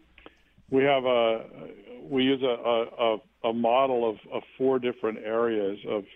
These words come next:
perceptions, emotions, motivations, and behaviors. And we see that as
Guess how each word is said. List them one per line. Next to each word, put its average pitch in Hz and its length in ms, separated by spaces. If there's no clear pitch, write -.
perceptions, 123 840
emotions, 110 720
motivations, 104 920
and 113 160
behaviors. 110 760
And 131 480
we 135 200
see 175 140
that 135 240
as 123 180